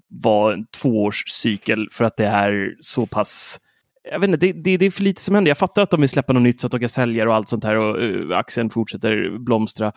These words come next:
Men för konsumenten som är nörd och byter varje år så blir det väldigt svårt att, eh, legitimera en, en uppgradering, medan den som kanske byter var tredje år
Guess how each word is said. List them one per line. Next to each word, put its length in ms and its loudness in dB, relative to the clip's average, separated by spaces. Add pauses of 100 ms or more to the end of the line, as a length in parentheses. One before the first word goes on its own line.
(220)
Men 400 2 (460)
för 340 -6
konsumenten 960 0
som 460 0 (520)
är 80 2
nörd 500 4
och 140 -2
byter 280 -2
varje 260 2
år 320 2
så 180 -6
blir 140 0
det 80 0
väldigt 280 -2
svårt 420 -4
att, 320 -8
eh, 640 -4
legitimera 920 0
en, 420 -2
en 160 -4
uppgradering, 400 -2
medan 180 -4
den 140 -2
som 120 -6
kanske 400 -6
byter 340 -8
var 80 -4
tredje 360 0
år 280 0